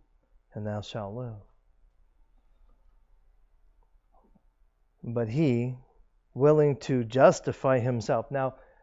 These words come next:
now, what, what do you think that that phrase means? "Willing to justify himself."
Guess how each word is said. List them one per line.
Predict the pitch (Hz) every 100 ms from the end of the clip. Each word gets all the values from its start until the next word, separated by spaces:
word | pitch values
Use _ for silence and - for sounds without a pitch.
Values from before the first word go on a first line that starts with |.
| -
now, | 139 139
what, | 120 139 180 156
what | 147 190
do | 190
you | 190 180
think | - 175 156
that | 135 120
that | 139 131 - -
phrase | - 139 127 110
means? | 123 110 101 - -
"Willing | - 123 143 147 143
to | - 120
justify | 139 127 - 123 - 123
himself." | 110 117 - 117 95 -